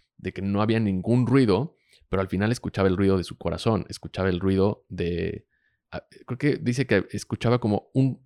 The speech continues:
sonido en específico y creo que venía como de una parte de su cerebro, no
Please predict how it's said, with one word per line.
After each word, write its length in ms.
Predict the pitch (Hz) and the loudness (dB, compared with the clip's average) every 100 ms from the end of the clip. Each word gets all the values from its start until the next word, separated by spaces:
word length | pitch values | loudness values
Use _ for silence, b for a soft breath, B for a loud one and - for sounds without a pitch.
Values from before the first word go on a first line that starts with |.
| _ | _
sonido 320 | - 117 120 | 0 2 4
en 60 | 120 | 2
específico 680 | - - 110 120 - 147 - | -2 -4 -4 -4 -2 -4 -4
y 180 | 101 - | -8 -8
creo 200 | - - | -14 -4
que 80 | |
venía 400 | 107 98 98 101 | 0 2 2 0
como 220 | 101 101 92 | 0 0 0
de 180 | 87 - _ _ _ _ _ _ _ _ | -2 -6 _ _ _ _ _ _ _ _
una 280 | 104 92 | -4 -2
parte 320 | - 98 - 98 | 0 -2 0 -2
de 100 | 92 | -2
su 120 | 87 | -6
cerebro, 640 | - - 92 95 87 82 | -10 -8 -4 -4 -4 -6
no 100 | 92 | -12